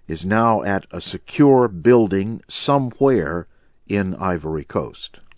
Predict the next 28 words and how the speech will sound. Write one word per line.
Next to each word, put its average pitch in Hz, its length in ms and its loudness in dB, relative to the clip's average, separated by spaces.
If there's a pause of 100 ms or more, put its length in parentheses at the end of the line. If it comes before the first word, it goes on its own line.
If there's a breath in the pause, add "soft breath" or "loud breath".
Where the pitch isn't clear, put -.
(1200)
He 113 120 -14
said 107 400 2
Mister 107 300 -6
Gbagbo 98 580 2 (440)
is 82 120 -10
being 95 380 0
treated 131 560 0
as 101 260 -2
a 92 100 -8
former 113 520 0
head 107 400 -4
of 85 140 -14
state. - 640 -4 (1200)
But, 104 280 0
he 98 180 -10
said, 98 340 0 (320 soft breath)
"Legal 127 520 4
action 107 500 -4
has 101 280 -4
begun 113 600 0 (100)
against 113 460 -4
the 110 80 -14
former 104 400 0
president, 90 720 -4 (360)
his 101 280 -4
wife, 104 500 -2 (640)
and 95 300 -4
close - 420 -4